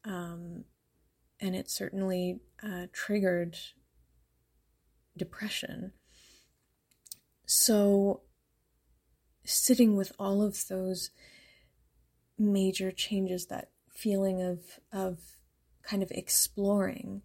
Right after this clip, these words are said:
where my life was going to lead, but also feeling unstable, like I hadn't quite found, um, what I should be doing or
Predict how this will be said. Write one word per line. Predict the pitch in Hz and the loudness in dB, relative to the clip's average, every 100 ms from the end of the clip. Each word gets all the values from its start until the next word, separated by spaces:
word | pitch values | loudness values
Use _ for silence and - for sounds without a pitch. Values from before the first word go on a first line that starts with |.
| _ _ - | _ _ -6
where | 196 196 185 | 0 2 2
my | 180 175 | -2 -4
life | 180 208 - | -4 -4 -4
was | 180 | -10
going | - 185 185 | -8 -10 -10
to | - | -12
lead, | 185 190 - | -12 -12 -10
but | - - - | -12 -14 -8
also | 196 196 - 196 180 180 | -6 -4 -6 -4 -4 -4
feeling | - 196 185 180 180 185 - | -8 -6 -4 -4 -6 -8 -8
unstable, | 185 180 - 196 190 185 180 180 | -8 -8 -4 -4 -4 -4 -6 -4
like | 175 180 - - _ _ _ _ - | -4 -6 -12 -20 _ _ _ _ -18
I | |
hadn't | 180 - 202 190 | -12 -8 -6 -6
quite | - - 190 180 - - _ _ _ _ _ _ _ | -10 -8 -6 -6 -10 -20 _ _ _ _ _ _ _
found, | - - 196 185 180 185 190 202 - _ _ _ _ - - | -14 -6 -2 0 0 -2 -2 -4 -10 _ _ _ _ -20 -8
um, | 214 180 175 175 180 185 - _ _ _ _ _ _ _ _ _ _ _ _ _ - - - | -6 -4 -6 -10 -12 -14 -18 _ _ _ _ _ _ _ _ _ _ _ _ _ -20 -20 -8
what | 196 180 190 185 - - - - | -6 -4 -2 -4 -6 -14 -14 -10
I | |
should | 175 - 180 | -8 -6 -8
be | 180 175 | -8 -10
doing | 202 214 226 233 233 233 | -4 2 6 6 4 0
or | 185 180 180 185 | -6 -8 -8 -10